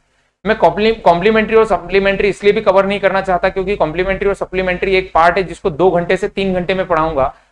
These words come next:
और उस दो घंटे में लगभग आपका ट्रिग्नोमेट्री आधा कवर हो जाएगा, क्योंकि complementary और supplementary based कम से कम आपके आधे question होंगे, थर्टी से फ़ोर्टी परसेंट उसी के question होंगे,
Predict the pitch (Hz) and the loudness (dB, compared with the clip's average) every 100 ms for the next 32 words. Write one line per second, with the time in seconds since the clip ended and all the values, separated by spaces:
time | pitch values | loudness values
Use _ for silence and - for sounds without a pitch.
0 | _ 220 247 190 220 220 214 220 226 196 | _ 2 4 4 4 6 4 2 4 2
1 | - 214 202 196 196 175 185 190 202 185 | 2 2 2 2 -2 -2 -2 -2 2 2
2 | 135 151 139 127 120 120 127 185 190 185 | 4 2 2 0 0 0 0 -4 -2 0
3 | 151 180 202 202 214 214 196 - 190 202 | 0 0 -2 -2 0 0 -2 -6 -4 -2
4 | 196 196 185 190 - - 233 226 220 220 | -2 0 0 0 -2 -2 0 0 -2 -2
5 | 220 185 226 202 208 220 - 160 156 196 | 0 -2 0 -2 -2 -4 -6 -2 2 2
6 | 190 165 - 143 123 135 - 180 175 202 | 0 -2 -2 -4 -4 -6 -2 -2 0 -2
7 | 208 165 180 - 156 196 175 135 147 127 | -2 -4 -4 -4 -4 -6 -6 -6 -6 -4
8 | 117 - - | -6 -10 -20